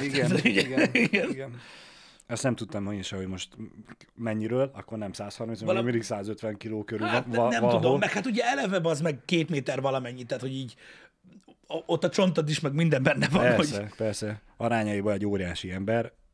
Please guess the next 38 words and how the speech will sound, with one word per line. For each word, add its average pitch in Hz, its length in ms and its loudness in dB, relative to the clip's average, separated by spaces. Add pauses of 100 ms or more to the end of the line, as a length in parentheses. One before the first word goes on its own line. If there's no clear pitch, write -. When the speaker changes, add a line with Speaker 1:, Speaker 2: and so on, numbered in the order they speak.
(160)
Speaker 1:
elképesztő 92 760 -8
még 87 180 -10
mindig, 85 240 -12
hogy 87 200 -10 (400)
így 107 200 -6
a 101 60 -2
hatvan 101 260 -4
kiló 98 200 -6
fogyásával 90 640 -10
leszákásította 90 840 -12
magát, 87 280 -14
hogy 82 120 -18
hogy 82 120 -16
néz 87 180 -16
ki. - 120 -16 (260)
Speaker 2:
Kurva 156 240 4
jól 113 100 4
néz 113 140 -4
ki 120 100 -8
egyébként 120 300 -4
a 120 40 -6
csávó 131 300 0
Speaker 1:
Igen. 147 140 -4
Speaker 2:
így 170 100 0
is. 220 160 0
Mondom, 208 240 0
nekem, 208 220 2
nekem, 208 300 -2
amikor 190 220 2
nagy 190 200 6
volt 143 240 4
is, - 260 -4
szerintem 147 320 -2
nagyon, 139 380 2
nagyon 143 200 2
megnyerő 131 340 0
külseje 135 420 -2
volt. 185 300 0